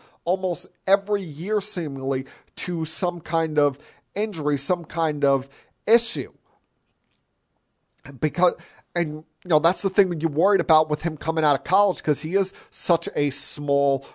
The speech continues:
quarterback. You know, someone's gotta, you know, get in this kid's head and tell him to wake the hell up. Now, if I'm the Cardinals and I'm seeing this today, I'm calling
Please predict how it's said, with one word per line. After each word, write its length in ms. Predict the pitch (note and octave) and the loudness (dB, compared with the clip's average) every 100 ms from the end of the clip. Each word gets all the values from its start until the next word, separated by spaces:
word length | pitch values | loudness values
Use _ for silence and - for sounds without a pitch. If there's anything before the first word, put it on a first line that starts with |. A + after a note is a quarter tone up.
| _ | _
quarterback. 760 | - F#3+ G#3 B2+ A2 - - _ _ _ - | 0 2 2 0 -6 -10 -20 _ _ _ -2
You 60 | |
know, 200 | D3 D#3 _ _ _ _ _ _ _ _ - | 0 0 _ _ _ _ _ _ _ _ -12
someone's 440 | - G#3 B3+ C4 | 2 4 4 0
gotta, 320 | - G#3+ F#3+ - _ _ _ _ _ _ _ _ _ _ - | 2 4 4 -2 _ _ _ _ _ _ _ _ _ _ -8
you 60 | F#3+ | -2
know, 120 | D#3 - | -2 6
get 180 | F#3 A3 | 6 6
in 160 | F#3+ | 0
this 200 | F3+ E3 | -2 -4
kid's 280 | - F#3+ D3 | -2 -4 -2
head 220 | - G#3 | 2 2
and 200 | D#3+ C#3 - _ - | 0 -8 -14 _ -8
tell 220 | F#3+ F#3+ | -2 -2
him 360 | E3+ F3 D#3+ C#3+ _ _ - | 0 -2 -4 -12 _ _ -14
to 380 | - F3 E3 - _ - | -8 -6 -6 -10 _ -10
wake 360 | A#2+ F3+ F#3+ | 0 0 2
the 100 | F3 | 0
hell 260 | C#3 D3+ C#3 | 2 2 4
up. 300 | G3+ - - _ _ | 2 0 -12 _ _
Now, 140 | D#3 D3 | 0 2
if 160 | - - F3+ | 0 -4 2
I'm 280 | G3+ B3 | 4 4
the 80 | G#3 | -2
Cardinals 680 | - E3+ F3+ G#3 A3+ A3+ - - | 0 2 4 2 0 -2 -8 -4
and 120 | D3 | 0
I'm 140 | F#3+ F3+ | 0 -2
seeing 440 | - G3 F#3+ E3+ | -4 -4 -4 -2
this 240 | F3+ - | -4 -4
today, 380 | - F3+ F#3 G#3 - - - D3 | -2 2 2 0 -6 -20 -8 0
I'm 220 | F#3 G3+ | 0 0
calling 600 | - G#3 G#3 G3+ F#3 | -4 0 2 2 -2